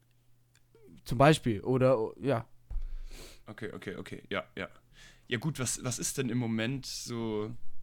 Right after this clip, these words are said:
Speaker 2: ich gla-, ich glaub, die Frage hatten wir schon mal, aber vielleicht hat sich was geändert. So, welches Bier trinkt ihr denn gerade am liebsten?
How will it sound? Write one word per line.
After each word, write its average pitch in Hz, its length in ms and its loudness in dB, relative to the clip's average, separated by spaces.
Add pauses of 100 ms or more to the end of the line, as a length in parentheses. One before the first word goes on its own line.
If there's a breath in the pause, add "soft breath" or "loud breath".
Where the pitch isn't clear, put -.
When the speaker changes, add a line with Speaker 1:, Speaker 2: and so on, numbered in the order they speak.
Speaker 2:
ich - 180 -8
gla-, - 180 -4
ich - 100 -6
glaub, 131 160 -4
die - 80 -8
Frage 117 300 0
hatten 135 180 -2
wir 151 80 -2
schon 156 160 -2
mal, 147 80 0
aber 117 140 -2
vielleicht - 280 -4
hat 113 100 -4
sich - 140 -8
was 117 140 -6
geändert. 135 380 -4 (260 soft breath)
So, 110 260 -8
welches 123 340 -2
Bier 139 260 -4
trinkt 139 260 -4
ihr 113 60 -2
denn 107 140 0
gerade 101 280 0
am 98 80 0
liebsten? 104 360 -6